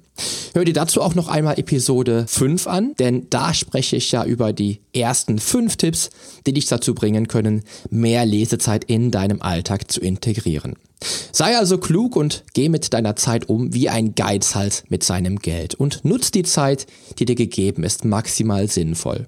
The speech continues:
Die Zeit ist für uns Menschen, ja für jeden Menschen, gleichmäßig fair verteilt. Wenn dein Kollege im Leben glücklicher und erfolgreicher ist,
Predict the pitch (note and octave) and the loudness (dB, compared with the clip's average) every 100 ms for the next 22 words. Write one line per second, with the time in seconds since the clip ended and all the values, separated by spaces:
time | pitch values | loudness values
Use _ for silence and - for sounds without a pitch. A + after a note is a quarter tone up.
0 | - _ - - - C3+ - D#3 D4+ F3 | -14 _ -8 -4 -2 2 2 2 2 0
1 | - D#3+ D3 - B2 C3+ - A#3 A2 G#2+ | 2 2 2 2 0 0 -2 -2 0 0
2 | - A#2 G#2 F#3 A3 E3 A#2+ A2 A2+ - | 0 0 0 0 2 2 2 2 0 0
3 | C#3 C3+ - - A#2 A2 C3+ D#3+ C3+ B2 | -2 -2 -10 -4 0 2 2 0 2 2
4 | A#2+ B2 - - G2+ F2+ - G#2+ - D2 | 2 -2 -2 -2 0 0 -2 -4 -4 -4
5 | B1 - - C3+ F3 E3+ D3+ D3 G#3+ G#3+ | -4 -6 -2 0 2 2 2 2 2 2
6 | F#3+ E3 D3+ C#3+ - - - B3 B3 F#3+ | 2 2 2 -2 -4 -4 0 0 0 0
7 | D#3 C3 A#2 - C#4+ - B2+ A2 D#2+ F3+ | 2 2 0 0 0 0 0 2 0 0